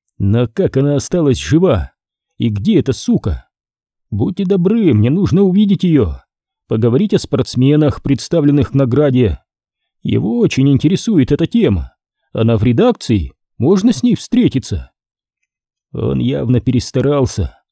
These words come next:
Высокомерное равнодушие парня сменилось настороженной опаской. «Я сейчас попрошу охрану вызвать её к вам», предложил он. И Харпер всё правильно понял. «Пожалуй, не стоит. Просто передайте, что я спрашивал о ней.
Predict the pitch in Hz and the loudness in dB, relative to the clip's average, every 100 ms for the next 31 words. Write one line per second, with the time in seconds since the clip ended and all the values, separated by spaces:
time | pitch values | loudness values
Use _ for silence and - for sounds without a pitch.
0 | _ _ _ _ 104 110 127 120 151 165 | _ _ _ _ -2 -2 0 0 0 0
1 | 151 151 127 143 160 156 147 135 190 143 | 0 2 2 0 0 -2 -2 0 0 0
2 | 87 67 - _ _ _ - 113 117 135 | 0 -4 -12 _ _ _ -4 2 2 4
3 | 139 - 127 - 127 143 135 135 131 120 | 2 0 -2 -4 -2 0 0 2 2 0
4 | 202 185 - 76 65 _ _ _ _ _ | 0 -2 -4 -8 -10 _ _ _ _ _
5 | _ _ _ _ - 92 120 131 - 135 | _ _ _ _ -8 -2 -2 -2 -2 -2
6 | - - 127 - 226 - 240 170 147 233 | -4 -4 -4 0 -2 0 0 2 2 0
7 | 143 170 190 - 220 104 67 _ _ _ | 0 0 -2 2 2 2 -2 _ _ _
8 | _ 107 113 123 127 196 190 120 69 - | _ -4 -2 0 0 0 0 0 -2 -10
9 | _ _ _ _ - 110 - - 165 - | _ _ _ _ -6 -4 -4 -6 -2 -2
10 | 135 - 180 - 196 180 120 120 117 220 | -2 -4 -4 -2 -2 2 2 2 0 0
11 | 156 78 62 _ _ _ _ _ _ _ | 0 0 -4 _ _ _ _ _ _ _
12 | 131 110 117 220 233 226 196 - 160 156 | -4 -2 -2 -2 0 2 0 0 2 4
13 | 151 135 - _ _ _ _ - 165 202 | 4 2 -2 _ _ _ _ -4 -2 0
14 | - 190 202 196 240 214 120 110 - 123 | -2 0 0 2 4 4 2 -2 -2 -2
15 | 208 - - 165 - 147 147 143 143 127 | -2 -2 0 2 2 2 4 4 4 2
16 | 90 - | 0 -4